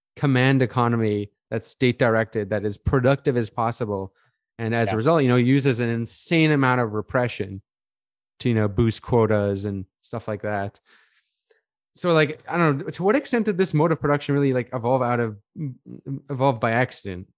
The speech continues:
Speaker 1: You know, what we n-, now call in retrospect, and some, some, a lot of the Marxist Leninists like to say,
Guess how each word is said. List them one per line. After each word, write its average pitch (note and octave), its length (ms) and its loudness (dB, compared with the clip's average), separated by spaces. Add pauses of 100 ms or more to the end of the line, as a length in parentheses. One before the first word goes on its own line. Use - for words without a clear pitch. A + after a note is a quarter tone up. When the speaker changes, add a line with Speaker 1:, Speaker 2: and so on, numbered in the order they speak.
(120)
Speaker 1:
You A#2 60 -6
know, A2+ 100 -2
what B2+ 160 2
we D3 140 4
n-, C#3+ 400 0
now C#3 340 -2
call A#2+ 520 -4 (640)
in B2+ 100 -4
retrospect, A#2+ 720 -2
and A#2 100 -4
some, C3+ 360 0
some, C#3 240 -2
a C3 40 -2
lot C3 160 2
of A2+ 120 -2
the A#2 80 0
Marxist B2 360 -2
Leninists D3 400 0
like A2+ 140 -4
to A#2 80 -6
say, G#2+ 340 -2